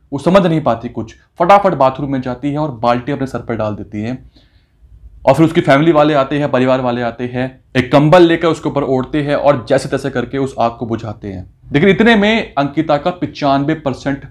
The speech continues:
शरीर जल चुका होता है, नाइंटी फ़ाइव परसेंट बॉडी अंकिता की जल चुकी होती है बुरी तरीके से। फिर आनन फानन में जल्दी से एम्बुलेंस को बुलाया जाता है और अंकिता को हॉस्पिटल ले जाया जाता है। फिर वहां से उनको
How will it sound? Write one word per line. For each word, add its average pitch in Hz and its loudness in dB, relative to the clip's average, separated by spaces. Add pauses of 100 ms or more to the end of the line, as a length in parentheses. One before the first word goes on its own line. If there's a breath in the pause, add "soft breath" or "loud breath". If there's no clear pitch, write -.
(140)
शरीर 127 -4
जल 117 -4
चुका 110 -8
होता 98 -12
है, 110 -12 (440)
नाइंटी 147 4
फ़ाइव 185 4
परसेंट 147 -2
बॉडी 117 -4
अंकिता 117 -6
की 135 -6 (180)
जल 117 -2
चुकी 107 -8
होती 101 -6
है 123 0 (100)
बुरी 113 4
तरीके 101 -6
से। - -16 (480)
फिर 180 0
आनन 180 4
फानन 160 2
में 123 -4
जल्दी 143 2
से 170 -2
एम्बुलेंस 143 0
को 131 -4
बुलाया 120 2
जाता 139 -2
है 143 0
और 139 2
अंकिता 131 -4
को 131 -4
हॉस्पिटल 123 -4
ले 110 -4
जाया 104 -10
जाता 101 -14
है। - -16 (520)
फिर 127 6
वहां 139 6
से 156 -2
उनको 147 -2